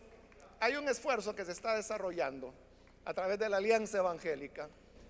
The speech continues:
de colocar una demanda contra el Estado salvadoreño, específicamente contra el Ministerio de Educación, porque la Constitución dice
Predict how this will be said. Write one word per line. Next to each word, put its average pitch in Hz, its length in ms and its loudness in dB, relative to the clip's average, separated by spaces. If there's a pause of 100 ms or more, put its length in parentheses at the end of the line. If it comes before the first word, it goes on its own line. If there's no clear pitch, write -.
(260)
de 170 140 0
colocar 185 400 6
una 226 200 4
demanda 202 800 4
contra 156 720 0
el 151 120 -2
Estado 202 420 2
salvadoreño, 185 560 4
específicamente 190 840 0
contra 220 800 2 (1200)
el 247 160 8
Ministerio 220 480 4
de 208 60 4
Educación, 156 680 0 (600)
porque 233 240 4
la 233 80 8
Constitución 240 840 8
dice 262 420 6